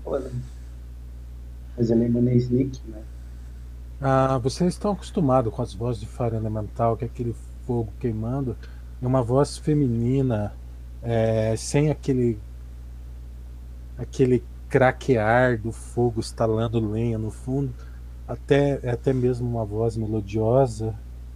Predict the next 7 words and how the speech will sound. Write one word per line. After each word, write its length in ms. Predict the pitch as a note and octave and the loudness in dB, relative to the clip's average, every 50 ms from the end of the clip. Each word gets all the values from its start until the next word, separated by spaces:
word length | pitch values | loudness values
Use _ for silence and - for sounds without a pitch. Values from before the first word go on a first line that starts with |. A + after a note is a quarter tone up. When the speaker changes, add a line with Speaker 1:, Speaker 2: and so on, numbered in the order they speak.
| - - - - - - - - - - - - - - - - - - - - | -14 -14 -14 -14 -14 -14 -14 -14 -14 -14 -14 -14 -14 -14 -14 -14 -14 -14 -12 -6
Speaker 2:
ela, 1200 | C3+ A#2 A2+ A2 G#2+ A2 A2 A2 A2 A2 A2 A2 G#2+ G#2+ G#2+ G#2+ G#2 G#2 G#2 G#2 G#2 G#2 G#2+ G#2+ - - - - - - - - - - | -2 0 2 4 4 6 6 6 6 6 4 4 2 2 0 0 0 -2 -2 -2 -4 -4 -6 -6 -8 -12 -14 -14 -14 -14 -14 -14 -10 -6
ela 220 | - B2 B2 B2 | -4 -2 -2 -2
fala 380 | - - - B2+ A#2+ A2+ A2+ G#2+ | -2 -2 0 2 2 4 2 0
pra 180 | - A#2 A#2+ | 0 -2 -4
vocês. 960 | G#2+ G#2 A#2+ A2+ - - - A#2 A2 G#2 G#2 G#2 G#2 - - - - - - - - - - - - - - - - - - - - - - - - - - - - - - - - - - - - - - - - - - - - - - - - - - - - - - - - - - - - - - - - - - - - - C3 A2+ A#2 A2+ A2 A2+ A2+ | -2 -2 -4 -6 -6 -6 -2 -2 0 0 -2 -2 -4 -8 -10 -12 -12 -12 -14 -14 -14 -14 -14 -14 -14 -14 -14 -14 -14 -14 -14 -14 -14 -14 -14 -14 -14 -12 -12 -12 -12 -12 -14 -14 -14 -14 -14 -12 -12 -12 -12 -12 -14 -14 -14 -14 -14 -14 -14 -14 -14 -14 -14 -14 -14 -14 -14 -14 -14 -14 -14 -14 -14 -14 -14 -14 -14 -14 -14 -14 -12 -10 -6 -4 -2 0 2 2 4
Lauriel, 480 | A#2 A#2 A#2+ A#2 A#2+ A#2+ B2 B2 A#2 | 6 6 6 6 6 6 6 6 4
Vigo, 500 | G#2 G2+ B2 C#3 B2+ G#2 G#2 G#2 G2 F#2+ | 2 2 0 0 0 0 0 -4 -4 -4